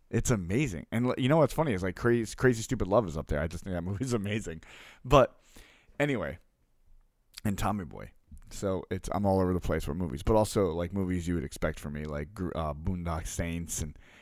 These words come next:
Tombstone, Godfather Two, and, um, Green Street Hooligans, right? Uh, they're up there.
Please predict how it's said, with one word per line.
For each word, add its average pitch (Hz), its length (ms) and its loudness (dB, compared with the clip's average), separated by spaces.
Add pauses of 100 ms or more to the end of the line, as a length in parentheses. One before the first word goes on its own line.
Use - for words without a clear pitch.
(120)
Tombstone, 90 720 0
Godfather 90 600 0
Two, 90 360 0
and, 80 120 -6 (600)
um, 76 540 0 (1600)
Green 101 180 0
Street 95 220 -2
Hooligans, 95 580 0 (1000)
right? 90 260 2 (260)
Uh, 78 500 4 (1600)
they're 95 240 6
up 82 140 -2
there. 58 220 0